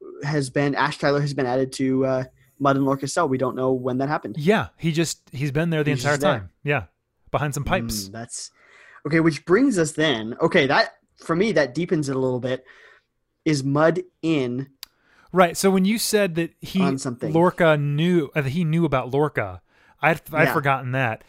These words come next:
Speaker 2: Th-, it may, maybe he's been fed some information about the fact that they might possibly be getting a high value target. His name is Lorca.
Speaker 1: Sure.
Speaker 2: So perhaps
Speaker 1: Find out what you can, get him to say some stuff.
Speaker 2: Yeah, get, you know what I mean? Like, "Hey, you know, it'd be very valuable to hear what he has to say.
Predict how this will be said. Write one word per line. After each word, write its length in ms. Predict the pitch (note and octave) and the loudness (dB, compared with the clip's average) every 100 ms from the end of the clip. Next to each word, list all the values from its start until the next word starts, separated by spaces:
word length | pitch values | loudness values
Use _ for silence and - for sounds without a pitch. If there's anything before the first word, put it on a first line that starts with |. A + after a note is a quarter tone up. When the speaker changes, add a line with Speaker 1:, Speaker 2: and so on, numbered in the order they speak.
| _ _ _ _ _ _ - _ _ - E3 | _ _ _ _ _ _ -20 _ _ -18 -4
Speaker 2:
Th-, 140 | G3 A3 | 0 2
it 80 | |
may, 200 | G#3 A3+ F3 | 2 0 2
maybe 280 | F3+ G#3 | 2 2
he's 160 | G#3 F#3 | -2 -4
been 140 | G3 F#3 | -6 -2
fed 240 | G3 F#3+ | -2 -2
some 140 | F#3+ | -2
information 500 | F#3 F3+ F3 G3 E3+ | -4 -2 -2 -2 -4
about 260 | D3 C#3 C3 | 0 0 0
the 80 | C3 | -2
fact 320 | D3 C3+ - | -2 -2 -2
that 180 | C#3+ B2+ | -4 0
they 120 | C#3 | 0
might 280 | C3 C3 C#3 | 0 -4 -6
possibly 440 | - C#3 D3 C#3+ | -6 -8 -4 -6
be 120 | B2+ B2 | -6 -4
getting 260 | C3 B2+ | -4 -4
a 60 | A#2+ | -4
high 160 | B2 | -4
value 260 | A#2 A#2 A2+ | -2 -2 -4
target. 360 | - A#2 C#3+ C3+ | -6 -6 -4 -4
His 100 | A2+ | -4
name 220 | A#2 A2+ | -6 -6
is 100 | G#2+ | -8
Lorca. 540 | G#2+ A#2 - B2+ B2+ B2 _ | -6 -6 -2 -2 -2 -6 _
Speaker 1:
Sure. 360 | - - C#3 C3+ | -18 -6 -2 -2
Speaker 2:
So 420 | - C#3+ B2 A#2+ _ _ _ _ - | 0 2 2 0 _ _ _ _ -12
perhaps 280 | - C#3 D3+ | -4 0 2
Speaker 1:
Find 160 | D#3+ C#3+ | 2 0
out 100 | C#3+ | 0
what 160 | D3 | -2
you 80 | D#3+ | -4
can, 400 | - C#3+ C#3+ D#3+ - - C#3+ C3 | -2 -2 -2 -4 -8 -20 -16 -6
get 140 | D3+ | -4
him 100 | C#3+ | -2
to 80 | C3+ | -2
say 160 | D3 C#3 | -2 -2
some 160 | D#3 | -4
stuff. 240 | F#3 D#3+ D3+ | -4 -2 0
Speaker 2:
Yeah, 280 | E3 G3+ C#3+ | 2 2 2
get, 180 | C#3+ D#3+ | 0 0
you 100 | D3 | 0
know 60 | C#3+ | 2
what 80 | |
I 40 | D3 | 0
mean? 220 | C#3+ D#3 | -2 -2
Like, 180 | C3 B2 | -2 -2
"Hey, 180 | D3 C3+ | 0 0
you 140 | B2+ | 0
know, 60 | B2 | -4
it'd 120 | A2+ | -4
be 100 | B2+ | -4
very 200 | A#2 B2+ | -2 -2
valuable 500 | A2+ B2 C3+ B2+ B2+ | -2 0 0 -2 -4
to 60 | A#2 | -6
hear 520 | - C#3+ C3+ C3 B2+ | -10 -4 0 0 0
what 180 | A#2+ A2+ | -4 -6
he 120 | C#3 | -4
has 220 | C3+ C#3 | -2 -2
to 80 | C#3+ | -4
say. 360 | - A3 A#2+ | -2 -2 -2